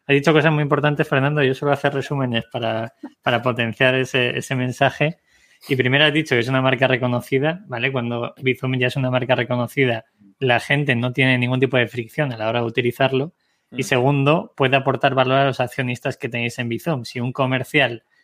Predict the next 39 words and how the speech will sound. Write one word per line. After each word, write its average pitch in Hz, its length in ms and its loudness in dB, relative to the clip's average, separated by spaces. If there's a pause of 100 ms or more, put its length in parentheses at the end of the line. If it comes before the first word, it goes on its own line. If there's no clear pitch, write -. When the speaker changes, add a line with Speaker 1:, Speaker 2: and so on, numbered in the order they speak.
(120)
Speaker 1:
que 139 140 2
él 156 160 2
mismo 151 300 -2
o 123 240 -4
ella 135 200 4
misma 139 380 0
posiblemente 135 420 -2
utilice 127 320 -2
Bizum 123 420 -2 (440)
y 139 80 -4
haya 131 240 4
visto 131 420 -4
que, 117 180 -4
oye, 127 200 4
lo 113 100 -2
puedo 120 160 -2
implementar 131 480 0
en 127 80 0
un 127 140 -2
e-commerce 123 600 -2
y 131 180 4
el 135 120 4
usuario 143 460 2
final 139 360 -4
del 135 140 -2
e-commerce, 131 480 -4
el 117 100 -10
que 120 80 -8
realiza 120 360 -2
la 127 120 0
compra, 131 360 -2
Speaker 2:
Pues - 100 -14 (380)
Speaker 1:
lo 123 160 0
puede 131 160 4
hacer 131 200 2
a 123 80 4
través 127 220 0
de 127 80 0
Bizum, 147 400 -2